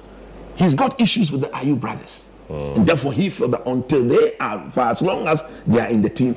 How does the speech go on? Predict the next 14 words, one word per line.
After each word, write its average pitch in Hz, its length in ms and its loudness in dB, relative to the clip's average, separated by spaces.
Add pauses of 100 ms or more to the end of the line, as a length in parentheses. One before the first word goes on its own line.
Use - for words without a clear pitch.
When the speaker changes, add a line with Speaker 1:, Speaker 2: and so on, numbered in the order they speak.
(120)
Speaker 1:
he 117 100 4
wants 117 240 4
to 107 100 -4
stay 104 220 -2
away. 80 300 -4 (120)
These 262 280 4
are 214 160 -8
trivial 247 640 2
matters - 460 -6 (600)
that - 300 0
people 262 460 2
in - 160 2
high 254 300 2
position, - 560 -2